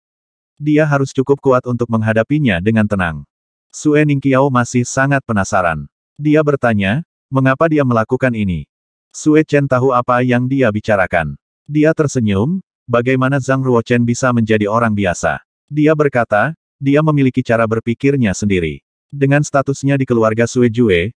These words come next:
dia bisa dengan mudah mendapatkan Godstone. Tapi prasyaratnya adalah dia bersedia. Kenapa dia tidak mau?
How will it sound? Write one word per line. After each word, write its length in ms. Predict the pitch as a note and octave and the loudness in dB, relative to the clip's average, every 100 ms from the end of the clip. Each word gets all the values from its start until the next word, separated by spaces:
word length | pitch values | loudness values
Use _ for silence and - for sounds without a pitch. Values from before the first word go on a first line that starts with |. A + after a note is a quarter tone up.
| _ - | _ -2
dia 160 | C#3 | 2
bisa 240 | D3 C#3+ B2+ | 2 2 0
dengan 240 | A2 G#2+ | 2 2
mudah 240 | A#2 A#2+ | 2 0
mendapatkan 640 | A#2 A2 G2+ B2 - A2 F2+ | 2 0 0 -2 -2 -2 0
Godstone. 640 | F#2 - - F2+ D#2 C#2 _ _ _ _ _ _ | -2 -2 -2 -2 -2 -8 _ _ _ _ _ _
Tapi 320 | D3 C#3 D#3+ | -2 0 0
prasyaratnya 720 | D3 C3+ C#3 C3 B2+ B2+ C3+ | 0 0 0 0 0 -2 0
adalah 400 | A#2+ A2 G2+ C#3 | 0 2 0 0
dia 240 | C#3 B2 A2 | 0 0 2
bersedia. 640 | G#2+ - G#2 G2 D#2+ C#2+ _ _ _ _ - | -2 -2 -2 -2 -2 -6 _ _ _ _ -4
Kenapa 320 | D3 C3+ D#3+ | -2 2 2
dia 240 | D#3 C#3 | 2 0
tidak 240 | C3+ B2+ A#2+ | 0 0 2
mau? 320 | G#2+ F2 | 2 2